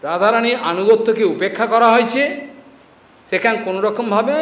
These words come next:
সেখানে সেরকম আলোচনা না হলেও ভালো, কোনো কোনো সময় উত্থাপন করলে, যেমন আজকে প্রাসঙ্গিক একটু এলো, কিন্তু সিদ্ধান্ত কর্তৃক ব্যাপারে আমরা করতে পারবো না। এখানে অনেকে তর্ক উত্থাপন করে, "কেন করবো না?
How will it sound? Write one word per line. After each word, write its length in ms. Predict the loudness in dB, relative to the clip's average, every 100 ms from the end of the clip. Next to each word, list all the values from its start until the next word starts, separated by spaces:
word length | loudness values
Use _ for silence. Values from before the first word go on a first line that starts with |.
| -4 -10 -12
সেখানে 380 | -8 -6 -6 -6
সেরকম 440 | -4 -4 -4 -6
আলোচনা 440 | -4 -4 -6 -8
না 160 | -6 -4
হলেও 300 | 0 2 2
ভালো, 360 | 2 -4 -10 -16 -20 -20 _ _ _ _ _
কোনো 180 | -4 -4
কোনো 200 | -2 -4
সময় 300 | -4 -2 -2
উত্থাপন 420 | -2 -4 -6 -8 -10
করলে, 220 | -8 -6
যেমন 240 | -6 -4
আজকে 340 | -4 -2 -4 -6 -12 -18 -20 -20 _
প্রাসঙ্গিক 520 | -2 -2 0 0 0
একটু 180 | -2 -4
এলো, 400 | -2 0 -2 -4 -12 -18 -16 -16 -16 -8
কিন্তু 180 | -4 -2
সিদ্ধান্ত 500 | -2 -2 0 0 0
কর্তৃক 340 | -2 -2 -2
ব্যাপারে 320 | 0 2 2 0
আমরা 200 | 0 -4
করতে 280 | -4 -4
পারবো 240 | -4 -4 -8
না। 120 | -12 -18 -20 -4
এখানে 280 | 2 4 4
অনেকে 380 | 2 2 2 2
তর্ক 340 | 2 0 0
উত্থাপন 460 | -2 -2 -2 0 2
করে, 140 | 2
"কেন 240 | 2 2 4
করবো 260 | 4 6
না? 160 | 4 0